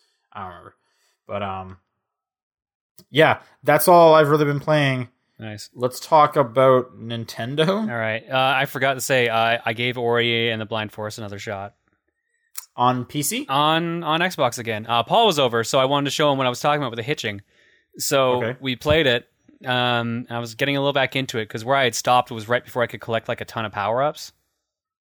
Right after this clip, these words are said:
Speaker 1: Okay.
Speaker 2: So picked up a bunch of that. Starting to have more fun. May give it another shot again.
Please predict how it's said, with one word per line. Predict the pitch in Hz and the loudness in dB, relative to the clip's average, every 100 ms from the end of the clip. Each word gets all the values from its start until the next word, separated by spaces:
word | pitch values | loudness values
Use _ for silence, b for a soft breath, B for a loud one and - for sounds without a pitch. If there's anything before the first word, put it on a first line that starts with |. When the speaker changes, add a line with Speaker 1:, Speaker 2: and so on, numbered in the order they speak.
| _ | _
Speaker 1:
Okay. | 139 113 - _ _ _ _ _ | -10 -10 -10 _ _ _ _ _
Speaker 2:
So | - 147 131 123 - | -2 2 2 0 -4
picked | 160 165 | -6 -6
up | 147 | -4
a | |
bunch | 151 139 | -4 -2
of | |
that. | 123 120 120 - _ _ _ _ _ - | -2 0 -2 -4 _ _ _ _ _ -12
Starting | - 160 156 | -4 0 0
to | |
have | 151 | 0
more | 151 139 | -2 -2
fun. | 139 135 135 | 0 0 0
May | 135 | -2
give | 135 131 | 0 -2
it | 123 | -2
another | 120 117 | -4 -4
shot | 135 117 113 | -2 -2 -2
again. | 113 113 113 120 | -6 -8 -8 -12